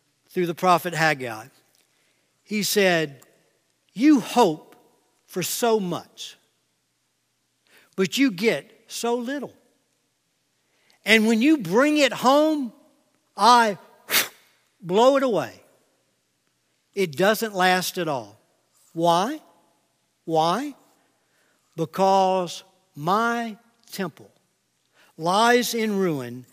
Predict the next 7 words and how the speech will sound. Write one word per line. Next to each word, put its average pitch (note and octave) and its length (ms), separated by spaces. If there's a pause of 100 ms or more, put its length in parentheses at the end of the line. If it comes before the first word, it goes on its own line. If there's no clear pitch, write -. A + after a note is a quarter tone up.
(180)
and C3+ 300
you G3 280
don't D#3 380
care. A#2 340 (1200)
Your F#3+ 280
only D4 500
concern G3+ 840